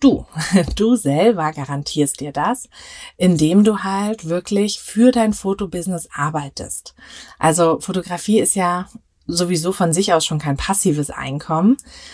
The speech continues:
Mm, es ist nichts, wo ich dir irgendwie versprechen kann, dass du innerhalb von, ah, von zwei Monaten, äh, sechsstelliges Monatsumsatz und ach, was da manchmal so erzählt wird, ne? Also,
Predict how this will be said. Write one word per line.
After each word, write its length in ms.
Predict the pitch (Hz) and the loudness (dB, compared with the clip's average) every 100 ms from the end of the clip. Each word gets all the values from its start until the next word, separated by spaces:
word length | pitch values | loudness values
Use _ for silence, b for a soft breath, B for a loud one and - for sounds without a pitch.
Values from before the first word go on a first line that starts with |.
| B B - | B B 0
Mm, 320 | 180 180 185 | 2 4 0
es 160 | 165 175 | -2 -4
ist 160 | 170 | 0
nichts, 360 | 185 196 202 - | 4 4 4 -6
wo 100 | 185 | -4
ich 100 | 180 | 0
dir 160 | 170 | 2
irgendwie 240 | 160 175 170 | 2 0 -6
versprechen 560 | 170 156 - 165 202 | -6 -4 -2 2 2
kann, 220 | 180 170 170 | 2 -2 -2
dass 180 | 165 | -2
du 100 | - | -2
innerhalb 460 | 165 165 156 160 151 | -4 -2 -2 -4 -6
von, 440 | - 160 156 160 - B B B B B | -4 -2 0 -2 -6 B B B B B
ah, 220 | - 170 - | -6 -2 -2
von 300 | 185 175 156 | 0 0 0
zwei 380 | - - 165 214 | -2 0 4 6
Monaten, 920 | 202 180 208 196 180 170 170 170 175 - B B B B _ - | 6 6 4 4 -2 -6 -6 -6 -8 -10 B B B B _ -14
äh, 200 | - - | -12 -8
sechsstelliges 920 | 160 190 196 - 185 185 170 175 160 | 2 2 2 0 0 0 -2 -2 -2
Monatsumsatz 1160 | 170 160 208 202 190 - 190 202 180 170 156 - | 0 6 6 6 0 -2 4 4 4 4 4 0
und 180 | 135 147 | -2 -2
ach, 180 | - - | -4 -6
was 160 | 151 | -6
da 100 | - 151 | -4 -4
manchmal 380 | 143 - 190 | -4 0 0
so 80 | 269 | 0
erzählt 560 | 92 - - 175 220 - | -2 -2 0 2 2 2
wird, 200 | 139 143 | -2 0
ne? 200 | 151 196 | -2 0
Also, 320 | 147 160 160 | -2 -4 -6